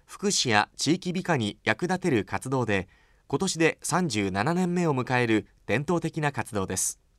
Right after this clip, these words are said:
私たちは、一人でも多くの生徒会員がこの活動に関心を持ち、この活動に参加してくれることを目指しています。積極的に活動に参加してもらうためには、活動の目的や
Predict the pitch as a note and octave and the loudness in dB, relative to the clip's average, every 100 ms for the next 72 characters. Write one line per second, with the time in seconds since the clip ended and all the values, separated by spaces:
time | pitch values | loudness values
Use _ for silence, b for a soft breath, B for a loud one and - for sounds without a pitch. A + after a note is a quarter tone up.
0 | _ _ _ _ b b b b b b | _ _ _ _ b b b b b b
1 | b b C3 G3 G3+ F#3 D#3+ B2 A#2+ b | b b 0 0 0 -2 2 2 0 b
2 | b - F#3+ F3+ D#3+ D3 F#3 F3+ C3+ G#2+ | b 2 2 4 2 4 4 2 0 2
3 | B2 D#3 D#3+ D#3 C#3+ B2+ G#2+ G2 F#2+ _ | 2 0 -2 0 0 0 -2 0 -2 _
4 | - C3 D3 A#2+ C#3 D#3+ D3 C#3 - D3+ | -4 0 2 0 0 0 2 0 -2 -2
5 | - D#3+ C#3+ C#3 - G2+ - b b b | -2 -2 -2 -2 -2 -2 -4 b b b
6 | b D3 F#3+ D3+ C#3 F3 E3+ C#3+ - C#3 | b 2 2 0 -2 0 0 0 0 0
7 | D#3+ D3+ - D3+ D3+ D3+ D3 D3 C#3+ D#3 | 0 -4 -2 -2 2 2 0 -2 2 2
8 | A2 G2+ G#2+ - F#2 F2+ - - _ _ | 4 2 0 -2 -4 -2 -4 -6 _ _
9 | _ _ _ _ b b b b b b | _ _ _ _ b b b b b b
10 | b - B2+ F#3 - F3+ E3 D#3+ D3 C#3 | b -2 0 0 0 -2 0 0 0 0
11 | E3 E3 D#3 - D3 D#3+ C#3+ D#3 D3 D3 | 2 2 4 4 2 2 0 2 2 4
12 | D3 C#3+ C#3+ D3 B2 G2+ F2 b b b | 4 2 -2 -2 0 0 0 b b b
13 | - B2+ F3+ G3 E3+ D3+ A2 - F#3 F3+ | -4 -2 2 2 4 2 0 -2 -4 -4
14 | D#3 D3+ - | 0 0 0